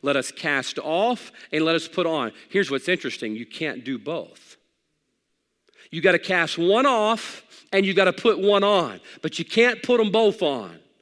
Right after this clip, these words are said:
So you've gotta decide this morning which one you're going to have, but here's the most amazing thing this morning. You've gotta say no to one of them. You've got to say no to one of them. That's number three, the resistance in our time.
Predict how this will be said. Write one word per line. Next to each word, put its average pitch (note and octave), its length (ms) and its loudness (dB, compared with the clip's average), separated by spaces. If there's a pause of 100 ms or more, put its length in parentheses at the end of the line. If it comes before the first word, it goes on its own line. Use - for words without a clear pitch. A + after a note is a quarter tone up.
(320)
So - 140 0
you've G3 160 0
gotta B3+ 160 6
decide A#3+ 500 2
this G3+ 180 -6
morning G3+ 240 4
which - 240 -4
one A3+ 240 0
you're G#3 120 0
going F3+ 260 0
to D#3 100 0
have, F#3+ 360 0
but D#3+ 180 0 (220)
here's A#3+ 260 0
the G3 120 0
most F#3+ 260 0
amazing E3+ 460 2
thing D#3 200 0
this C#3+ 220 -4
morning. F#3 420 2 (180)
You've D#3+ 200 -6
gotta G#3+ 240 2
say G3+ 260 0
no E3+ 320 0
to C#3 160 -6
one C3+ 240 -2
of G2+ 180 -6
them. D2+ 220 -18 (1600)
You've A2 120 -10
got G#2+ 180 -8
to - 80 -12
say A#2+ 220 -8
no G#2 160 -8
to G2+ 60 -8
one G2+ 180 -8
of F2+ 100 -10
them. E2+ 240 -16
That's A2 300 -12
number F#2+ 240 -10
three, G2 360 -10
the G2 80 -10
resistance G2 720 -14
in F#2+ 80 -16
our F2 140 -16
time. F2+ 380 -12